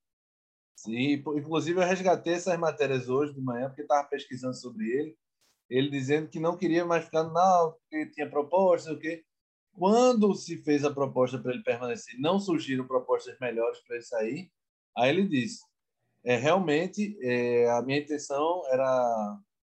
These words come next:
sair ou respirar novos ares, mas vou ficar com o Ná-, no Náutico e com toda,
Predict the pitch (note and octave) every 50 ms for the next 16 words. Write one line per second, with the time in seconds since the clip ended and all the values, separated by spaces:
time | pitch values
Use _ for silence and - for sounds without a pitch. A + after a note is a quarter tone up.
0 | _ _ _ _ _ _ _ _ _ - - C3+ A#2+ A2 G#2+ A2 A#2 C#3 E3+ D#3+
1 | C#3 B2+ A#2+ A#2 A2 G#2+ G#2 G2+ G2+ G2+ G2 G2 G2+ G2+ - A#2+ A#2 G2+ - B2
2 | B2 A#2+ B2 A#2+ A#2+ A#2 A2+ A#2+ A#2 C3 C#3+ - _ _ _ _ _ _ _ _
3 | _ - B2+ C3+ C#3 C#3+ D3+ E3 D#3+ D3+ E3+ E3+ - E3 - D#3 D3+ D3 D3 D#3
4 | D#3+ D3+ D3+ D#3 E3 F3 F3 E3+ D3+ D3 D3 D3+ D3+ D3+ D3+ D#3+ E3+ E3+ E3+ E3+
5 | - _ D#3 D3+ D3+ D#3+ D#3 D#3 - D3+ C#3+ - - C#3+ D3 D3 D#3 D3+ D3 C#3+
6 | C3 A#2+ A#2 G#2+ G2+ G2 G2